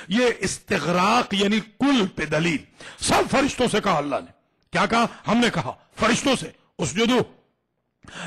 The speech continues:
ले आदम, आदम की तरफ सजदा करो।" अब यहां पर मौलवी साहबान को बड़ी परेशानी हो गई। हाँ, और वो कहने लगे कि पहले इंसान का सजदा जायज था, सुभान अल्लाह,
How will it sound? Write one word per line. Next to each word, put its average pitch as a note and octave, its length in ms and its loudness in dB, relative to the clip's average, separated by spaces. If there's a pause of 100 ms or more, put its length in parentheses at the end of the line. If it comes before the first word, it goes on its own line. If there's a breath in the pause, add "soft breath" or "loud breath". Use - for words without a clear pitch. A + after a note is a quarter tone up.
ले F#3+ 100 2
आदम, F3 380 0 (340)
आदम - 560 4
की E4 120 2
तरफ C#4+ 280 2
सजदा A3+ 340 0
करो।" C3+ 260 -10 (420 loud breath)
अब B3+ 160 2
यहां C4 240 4
पर A3+ 380 2 (260 loud breath)
मौलवी A3 200 2
साहबान G3+ 340 0
को G3 80 -6
बड़ी F#3+ 120 0
परेशानी D#3 400 -6
हो F#2 120 -12
गई। - 140 -20 (1040)
हाँ, D#3+ 220 -4 (960)
और G3 100 0
वो A3+ 160 2
कहने G3+ 240 0
लगे G3+ 300 2
कि - 480 -2 (220)
पहले B3 520 2
इंसान G3 760 -2
का G3 200 -4
सजदा D#3 460 -4
जायज C3 400 -4
था, - 240 -20 (1900)
सुभान D3 420 -6
अल्लाह, - 240 -20